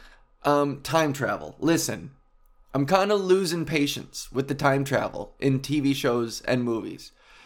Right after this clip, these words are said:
Because I know, I f-, I understand full well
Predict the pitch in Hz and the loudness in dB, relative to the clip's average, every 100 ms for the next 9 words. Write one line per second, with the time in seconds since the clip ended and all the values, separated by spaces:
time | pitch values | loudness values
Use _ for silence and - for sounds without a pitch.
0 | - - 135 156 180 170 170 - - - | -20 -6 -6 2 2 2 -2 -6 -10 -20
1 | - - _ - 160 214 214 196 170 156 | -20 -20 _ -4 0 2 4 4 4 4
2 | 151 - 175 147 - 120 135 151 139 - | 0 0 0 0 -2 0 2 2 -2 -2
3 | 127 110 - 175 185 160 113 98 104 | -4 -4 -2 2 4 4 4 2 -4